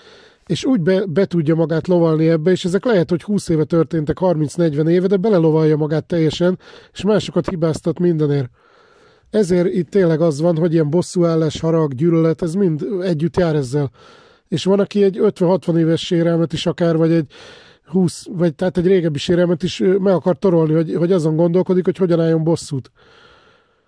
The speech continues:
És hát voltak sajnos erre esetek is, akik ezért kerültek börtönbe, mert akár gyerekkori sérelmet, ö, tehát volt például egy ilyen sorozatgyilkos Magyarországon, ö,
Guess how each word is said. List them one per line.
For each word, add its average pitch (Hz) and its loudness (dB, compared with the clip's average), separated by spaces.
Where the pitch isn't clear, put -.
És - -4
hát 196 -2
voltak 180 2
sajnos 170 -2
erre 175 2
esetek 160 -2
is, - -4
akik 170 -4
ezért 156 -2
kerültek 170 0
börtönbe, 160 0
mert 170 0
akár 175 -2
gyerekkori 165 0
sérelmet, 156 0
ö, 180 -4
tehát - -2
volt 190 2
például 170 2
egy 156 2
ilyen 160 2
sorozatgyilkos 175 0
Magyarországon, 175 0
ö, 160 4